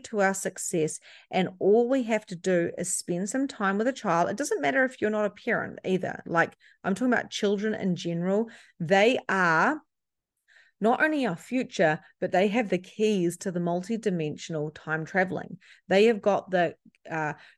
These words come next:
curiosity and the consciousness to break us out of this paradigm, this matrix, which is very dense and heavy.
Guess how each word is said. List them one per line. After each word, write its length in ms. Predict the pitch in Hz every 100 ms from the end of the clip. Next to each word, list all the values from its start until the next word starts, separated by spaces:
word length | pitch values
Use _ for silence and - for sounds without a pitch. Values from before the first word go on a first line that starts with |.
| _ -
curiosity 840 | 254 233 220 220 220 226 226 202
and 160 | 185 180
the 80 | 175
consciousness 1080 | - - 302 339 - 294 - 180 160 180 - - _
to 200 | - 220
break 360 | 170 185 196 214
us 220 | 254 254 -
out 420 | 165 180 - - - _ _
of 200 | 185 175
this 200 | 170 180 -
paradigm, 720 | - 240 247 202 175 165 170
this 240 | 175 185 165
matrix, 800 | 185 415 440 - 175 160 - - - _
which 240 | 190 196
is 160 | 208 170
very 720 | 151 160 175 175 185 190 190 170
dense 540 | 151 156 143 - - -
and 180 | 156 - -
heavy. 400 | 202 151 -